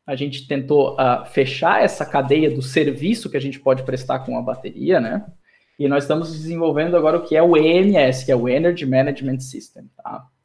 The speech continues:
Ou seja, o bloquinho fundamental que tá lá conectado na bateria, fazendo todas as medições, controlando ela, agora tá conectado na nuvem, onde você pode ter uma frota de cem veículos,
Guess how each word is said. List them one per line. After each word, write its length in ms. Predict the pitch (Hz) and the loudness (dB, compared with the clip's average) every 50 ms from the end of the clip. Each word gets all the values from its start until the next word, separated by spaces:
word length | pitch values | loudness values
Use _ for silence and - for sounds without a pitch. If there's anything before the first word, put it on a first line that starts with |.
| _ _ _ _ _ _ _ | _ _ _ _ _ _ _
Ou 140 | - 175 180 | 2 2 2
seja, 640 | 175 - - 160 147 135 127 127 117 - - - - - | 4 4 4 4 4 4 2 2 0 -2 -4 -8 -8 -6
o 40 | 147 | 0
bloquinho 380 | 143 170 165 165 - 220 240 | 4 4 4 4 4 4 2
fundamental 880 | 254 247 - 240 220 208 202 196 196 190 180 175 - 170 151 135 127 127 | 2 2 2 2 4 4 4 4 4 0 -2 0 2 4 4 4 4 2
que 80 | - - | 0 -2
tá 100 | 143 135 | 0 0
lá 120 | 156 180 | 0 0
conectado 500 | - 196 180 190 190 - 190 185 180 185 | 0 0 -2 -2 -2 -2 0 0 2 2
na 100 | 175 170 | 0 -2
bateria, 760 | 165 170 165 165 - 180 160 147 139 131 120 104 - - - _ _ _ _ _ _ _ _ | 0 0 -2 -2 -2 -2 -2 -2 -2 -2 -2 -4 -4 -8 -12 _ _ _ _ _ _ _ _
fazendo 280 | - 131 139 147 139 135 | -6 -4 -2 -2 -2 0
todas 220 | 135 180 196 190 | 2 2 4 4
as 140 | 208 190 180 | 4 2 2
medições, 760 | 185 175 165 - - - 156 135 117 117 120 - - - - _ _ | 0 -4 -4 -4 -4 -2 -2 -2 -2 -4 -6 -12 -16 -20 -20 _ _
controlando 640 | - 139 139 139 143 147 143 139 135 135 160 185 | -2 -2 -2 0 0 2 4 4 4 4 4 4
ela, 400 | 151 127 120 127 160 196 - - - - - - - | 4 4 4 2 -2 -4 -6 -10 -16 -20 -20 -18 -6
agora 320 | - 175 180 190 208 196 180 | -2 0 4 4 6 6 6
tá 120 | - 180 | 4 2
conectado 500 | - - 151 147 147 - - 139 135 143 | 0 0 -2 -4 -2 -2 -2 -2 0 0
na 140 | 147 175 190 | 0 -2 0
nuvem, 420 | 175 156 156 165 175 196 220 247 - _ _ _ _ - | 0 -2 -4 -4 -4 -4 -6 -6 -6 _ _ _ _ -6
onde 200 | 147 147 147 151 | -6 -4 -4 -2
você 180 | 147 - 160 | 0 0 2
pode 220 | - 160 151 143 - | 2 2 2 2 0
ter 60 | 147 | 0
uma 140 | 147 147 135 | 0 0 0
frota 300 | - 147 156 151 151 143 | 0 2 2 2 2 0
de 100 | 131 131 | -4 -6
cem 300 | 131 - 160 190 208 202 | -4 -2 2 4 4 4
veículos, 640 | 170 170 151 139 131 131 131 123 117 - - - | 4 2 2 0 0 -4 -6 -12 -14 -16 -18 -20